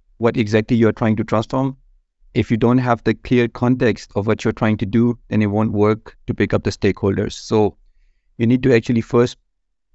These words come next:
make sure that you really know what you are trying to achieve from the transformation.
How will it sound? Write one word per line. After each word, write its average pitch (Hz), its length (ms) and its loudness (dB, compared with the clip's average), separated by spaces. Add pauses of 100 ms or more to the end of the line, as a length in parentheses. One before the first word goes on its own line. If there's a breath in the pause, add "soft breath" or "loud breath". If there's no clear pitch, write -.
make 123 360 0
sure 127 320 2
that 117 220 0
you 113 120 2
really 120 260 2
know 110 180 2
what 107 280 0
you 107 160 0
are 107 160 0
trying 107 280 0
to 107 160 -6
achieve 123 380 -2 (120)
from 104 320 -2
the 101 100 0
transformation. 110 720 -4